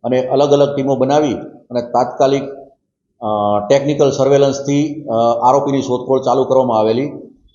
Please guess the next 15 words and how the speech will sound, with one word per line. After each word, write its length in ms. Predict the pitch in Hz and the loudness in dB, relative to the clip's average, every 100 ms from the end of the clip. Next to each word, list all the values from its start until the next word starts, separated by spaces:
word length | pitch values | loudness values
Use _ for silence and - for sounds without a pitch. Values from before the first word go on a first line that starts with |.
| _ | _
અને 420 | 120 139 123 - - | -2 0 0 -4 -4
ગણતરીના 460 | 120 143 147 151 139 | 0 2 2 0 0
કલાકોમાં 600 | 127 135 135 139 139 123 | 2 2 2 2 2 0
જ, 40 | - - - _ _ - | -4 -12 -18 _ _ -6
અ, 60 | 110 110 107 - | -2 -2 -4 -8
હ્યુમન 260 | 98 135 151 | -4 0 0
રિસોર્સિસ 640 | 127 127 147 - 160 - | 0 2 2 2 -2 -4
અને 160 | 135 127 | -4 -4
ટેકનિકલ 440 | 135 135 143 139 | -2 -2 0 -2
રિસોર્સિસની 480 | 131 127 139 135 131 | -2 -2 -2 -2 -4
મદદથી 500 | 131 127 - 139 120 110 - - _ 123 | 0 0 0 0 -2 -4 -12 -20 _ 0
આરોપીને 400 | 139 143 139 135 | 2 2 -2 -2
પકડી 260 | 135 147 | 0 0
લેવામાં 340 | 131 113 104 104 | 2 2 2 0
આવેલ. 220 | 110 | -2